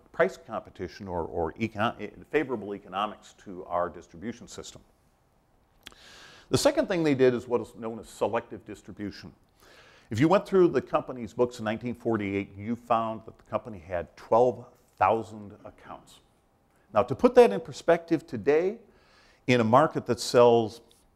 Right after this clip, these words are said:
probably seven or eight times as many bikes, there are probably only seven thousand bicycle dealers. And most of them are about to go out of business or just started in business. So you, you probably have about four or five thousand that are really kind of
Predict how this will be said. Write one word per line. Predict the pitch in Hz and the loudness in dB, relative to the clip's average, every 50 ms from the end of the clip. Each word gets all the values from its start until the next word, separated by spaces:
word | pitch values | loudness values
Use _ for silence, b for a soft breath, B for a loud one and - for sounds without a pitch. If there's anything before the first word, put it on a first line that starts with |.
| _ - - | _ -12 2
probably | - 370 349 330 330 - - - - 170 165 147 139 139 - | 6 6 6 8 6 2 2 0 -2 0 0 0 0 -2 -4
seven | - - 165 165 156 143 | -2 0 0 0 0 -2
or | 135 135 | -6 -6
eight | 131 127 123 - - | -8 -8 -10 -14 -16
times | - 123 117 117 117 98 101 | -12 -12 -10 -10 -12 -16 -20
as | 92 - _ | -20 -20 _
many | 104 101 104 98 | -18 -16 -16 -18
bikes, | - - 90 95 90 - - - _ _ _ _ _ _ _ | -6 -2 -2 -2 -2 -4 -14 -20 _ _ _ _ _ _ _
there | 143 143 208 254 269 | -2 0 2 4 4
are | 247 | 2
probably | 247 - - 254 269 269 277 240 190 190 190 180 | 0 -2 -6 -4 -4 0 0 0 2 4 4 4
only | 165 160 160 151 143 131 123 | 4 2 2 0 -6 -14 -16
seven | - - - - - 165 151 143 131 123 | -16 -18 -18 -2 0 0 0 0 -2 -2
thousand | - 120 113 107 104 - 98 90 - | 0 0 0 0 -2 -6 -12 -14 -10
bicycle | 95 95 87 - - - - 65 67 71 | -8 -8 -8 -10 -16 -20 -20 -20 -20 -20
dealers. | 73 64 - - _ - - _ _ _ _ _ _ _ _ _ _ _ _ _ _ b b b b b b b b _ | -20 -20 -20 -20 _ -20 -20 _ _ _ _ _ _ _ _ _ _ _ _ _ _ b b b b b b b b _
And | 120 120 120 120 120 117 117 117 113 - | 0 2 2 2 0 -2 -2 -6 -8 -2
most | 123 135 156 190 185 - | 4 6 6 6 6 4
of | 185 147 | 2 4
them | 151 147 143 135 | 4 2 2 -2
are | 113 107 | 0 0
about | 101 92 - 135 151 - | 0 4 4 4 4 4
to | - 113 | -2 -6
go | - 127 120 117 | -2 2 4 4
out | 113 110 | 4 2
of | - 92 | 0 -2
business | 110 110 107 - 117 98 - - | -4 -4 -4 -6 -12 -18 -14 -12
or | 104 95 | -12 -4
just | - 107 104 - | -4 -2 -4 2
started | - 110 92 87 87 82 - | 4 4 4 4 0 -6 -10
in | 69 58 | -14 -18
business. | - 85 - - _ - _ _ _ _ _ b b b b b b b b b | -18 -20 -20 -20 _ -20 _ _ _ _ _ b b b b b b b b b
So | - - 107 101 98 | -2 4 6 6 6
you, | 98 98 107 123 | 6 4 2 0
you | 131 123 123 117 | 0 0 -2 -4
probably | - - - 175 208 190 170 147 143 127 113 | -4 0 2 2 2 2 0 0 0 0 2
have | 120 117 110 | 2 2 0
about | 107 95 95 80 - - - | 0 0 0 0 -2 -6 -8
four | 123 120 110 | -4 -4 -4
or | 98 | -2
five | - - 90 87 90 - _ | -2 -4 -4 -4 -6 -8 _
thousand | - 95 87 87 90 87 - 90 85 - | -4 -2 -2 -2 -4 -6 -12 -20 -20 -18
that | 92 87 | -16 -14
are | 85 85 85 | -12 -12 -14
really | 85 87 92 87 85 - | -12 -12 -12 -12 -12 -14
kind | - - 104 92 87 | -8 -4 -4 -2 -2
of | 82 76 - | -2 -6 -6